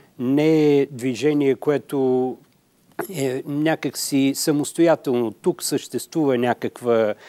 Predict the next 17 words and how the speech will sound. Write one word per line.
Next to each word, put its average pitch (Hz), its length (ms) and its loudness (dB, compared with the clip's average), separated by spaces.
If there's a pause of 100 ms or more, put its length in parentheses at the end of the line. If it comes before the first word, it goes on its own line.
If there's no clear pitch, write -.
(220)
богомилска 131 680 0
общинария, 160 720 -2
там 143 260 0
някаква 131 460 -4
друга, 170 400 -2
те 151 360 2
са 127 460 -4
самостоятелни, 160 880 -2
не 135 80 -2
си - 140 -4
общуват 123 460 -4
помежду 123 540 -4
си - 200 -4
и 139 80 0
така 117 300 -6
нататък. 143 540 -6
Напротив, 165 600 -2